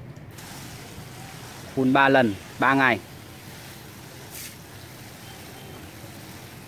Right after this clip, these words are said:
Dạ, còn để, còn con dẹp nào để nó chết lốt thì đó, có cái nước rửa bát này nó sẽ chất là chất bám dính,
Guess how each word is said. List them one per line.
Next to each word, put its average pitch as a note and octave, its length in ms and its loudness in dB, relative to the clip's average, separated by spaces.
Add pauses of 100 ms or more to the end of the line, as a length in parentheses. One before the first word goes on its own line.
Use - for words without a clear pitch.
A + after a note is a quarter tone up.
(400)
Dạ, A2+ 240 -4
còn A2 220 6
để, G#2 180 2
còn A2+ 200 4
con A#2+ 140 4
dẹp B2+ 220 8
nào G#2 320 6
để F#2+ 200 2
nó G2 100 2
chết D#3+ 320 4
lốt E3+ 200 8
thì A#2 80 -8 (760)
đó, G#2 300 0
có A#2+ 180 6
cái C3 100 4
nước D#3+ 160 10
rửa G#2+ 100 8
bát A#2+ 240 6
này A2 120 4
nó G#2 100 2
sẽ C3 180 -2
chất E3 240 4
là G#2+ 140 4
chất - 180 0
bám A#2+ 180 4
dính, C3 260 6